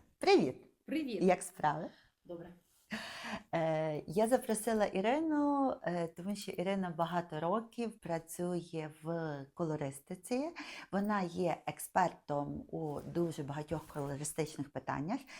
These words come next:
Speaker 1: Ірочка, в тебе великий досвід. Е, ну, я впевнена, що протягом цього великого досвіду ти працювала з багатьма брендами. Скільки їх було?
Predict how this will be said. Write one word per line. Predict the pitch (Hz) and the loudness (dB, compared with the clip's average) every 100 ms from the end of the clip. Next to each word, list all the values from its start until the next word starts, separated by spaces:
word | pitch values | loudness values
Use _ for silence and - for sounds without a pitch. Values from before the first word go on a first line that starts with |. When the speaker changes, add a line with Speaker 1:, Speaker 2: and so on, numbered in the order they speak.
| - - | -8 0
Speaker 1:
Ірочка, | 196 180 - | 0 0 -2
в | |
тебе | 190 190 | 4 4
великий | 170 151 139 | 4 2 -4
досвід. | 131 135 - 127 | -6 -8 -10 -6
Е, | - - | 0 6
ну, | 131 - | 6 6
я | 190 226 | 2 6
впевнена, | 254 302 339 285 | 10 12 12 8
що | - | 0
протягом | 214 240 233 214 | -2 0 2 2
цього | 220 208 | 2 2
великого | 196 196 - 175 | 4 2 0 0
досвіду | 175 233 - 233 202 | 2 2 2 0 2
ти | 202 | 0
працювала | 208 202 - 185 190 | 0 -2 0 2 4
з | 165 | 2
багатьма | 170 170 175 170 | 0 -2 2 2
брендами. | 165 143 147 147 147 | 4 2 0 0 0
Скільки | - 277 269 247 | 6 6 8 6
їх | 202 160 | 6 6
було? | 139 156 147 165 214 | 4 4 6 6 4